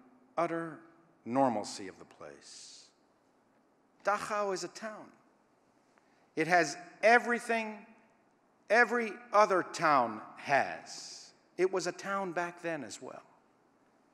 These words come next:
To get to the camp, you walk about a quarter of a mile from the parking lot. You cross the street and some houses. I arrived early, so everything was quiet and normal.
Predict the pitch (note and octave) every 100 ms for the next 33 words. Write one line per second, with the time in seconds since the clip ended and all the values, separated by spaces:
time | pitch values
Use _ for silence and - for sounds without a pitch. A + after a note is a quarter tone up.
0 | _ _ _ _ _ _ _ _ _ _
1 | _ - D3 G#3+ A3 F#3+ E3 F#3 F#3+ D#3+
2 | D3 F3 E3+ D#3 D3 - F3+ E3 C#3+ B2+
3 | B2+ C3+ A#2 G#2+ - - - B2 A2+ -
4 | C3 - F#2 F2 D#2 - _ _ _ _
5 | _ _ _ _ _ _ _ _ _ _
6 | _ B2+ - E3 D#3+ - - - D#3 C#3+
7 | A#2 - A#2+ G#2 A2 F2 E2 - - -
8 | _ _ _ _ _ _ _ _ _ _
9 | _ _ - D#3+ F3 F3+ E3+ E3+ C3 F#2+
10 | E2+ - _ _ _ _ _ _ _ -
11 | B2+ D#3 D#3+ D#3+ C#3+ C3 - D3 G2+ E2
12 | - _ _ _ _ _ _ _ _ _
13 | _ _ B2 B2+ B2 D#2